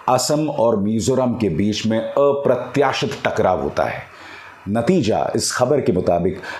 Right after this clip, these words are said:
करीब छह असम पुलिस वाले मिजोरम के साथ टकराव में मारे जाते हैं। बाद में असम और मिजोरम की सीमा पर इस कदर तनाव हो जाता है मानो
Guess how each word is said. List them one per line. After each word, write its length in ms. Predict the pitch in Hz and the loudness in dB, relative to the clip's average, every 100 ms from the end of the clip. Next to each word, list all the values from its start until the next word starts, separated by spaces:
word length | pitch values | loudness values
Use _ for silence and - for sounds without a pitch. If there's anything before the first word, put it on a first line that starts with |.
| - | 0
करीब 360 | 120 127 113 123 | 2 2 0 -4
छह 640 | - - 156 165 165 - | -4 0 0 0 -2 -2
असम 280 | 117 127 120 | 0 0 -2
पुलिस 460 | 110 98 101 98 85 | 0 0 0 -2 0
वाले 400 | 85 98 139 160 156 - - - - | 0 2 0 -2 -8 -16 -20 -14 -4
मिजोरम 600 | 101 127 147 139 180 165 | 0 2 2 2 0 0
के 120 | 175 | 0
साथ 360 | - 92 90 - | 0 0 0 0
टकराव 440 | 85 101 87 82 | -2 0 0 0
में 340 | 85 113 95 71 | 0 0 -2 -2
मारे 360 | 71 78 87 | -2 -2 0
जाते 400 | 82 73 62 - | -2 -4 -6 -6
हैं। 260 | 73 - 60 - - - - - - - - - - - - - - | -6 -4 -8 -10 -18 -20 -16 -16 -18 -18 -18 -18 -20 -20 -20 -18 -8
बाद 360 | 80 131 160 143 | 0 2 4 2
में 260 | 175 - | 0 2
असम 380 | - 127 175 180 | 2 2 0 0
और 200 | - 131 | 2 2
मिजोरम 460 | 117 123 113 139 135 | 2 2 2 2 2
की 180 | 123 123 | 2 2
सीमा 380 | 123 113 113 123 | 2 0 2 2
पर 180 | 127 | 2
इस 220 | 120 113 - | 2 0 0
कदर 240 | 107 123 | 2 2
तनाव 360 | 131 117 104 101 | 4 2 2 0
हो 80 | 101 | 0
जाता 320 | 92 85 98 | 0 0 0
है 160 | 107 98 | 0 0
मानो 380 | 98 107 113 | 0 2 -2